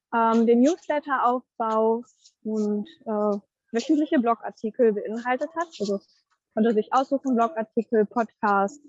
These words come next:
YouTube-Video, ein Contentstück, was man gerne machen wollte,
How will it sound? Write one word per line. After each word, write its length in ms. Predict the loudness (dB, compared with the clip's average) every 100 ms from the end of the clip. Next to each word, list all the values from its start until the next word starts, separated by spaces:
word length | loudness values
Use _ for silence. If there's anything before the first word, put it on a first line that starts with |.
| -2
YouTube-Video, 800 | 0 2 -2 0 2 4 4 2 -2 -20 _ _ _ _ _ _ _ _
ein 340 | -2 2 0 2
Contentstück, 640 | -2 0 -4 0 0 0
was 200 | -4 -2
man 160 | 0
gerne 220 | 2 2 2
machen 320 | 0 -2 0
wollte, 340 | 2 2 0